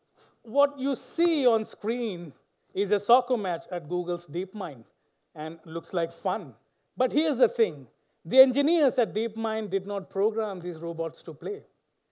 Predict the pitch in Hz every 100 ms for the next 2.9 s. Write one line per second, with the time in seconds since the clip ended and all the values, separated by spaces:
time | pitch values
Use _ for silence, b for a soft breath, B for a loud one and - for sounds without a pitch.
0 | _ _ - 165 175 175 190 190 190 190
1 | 160 196 190 - 175 254 262 269 233 214
2 | 202 220 208 170 202 247 233 165 127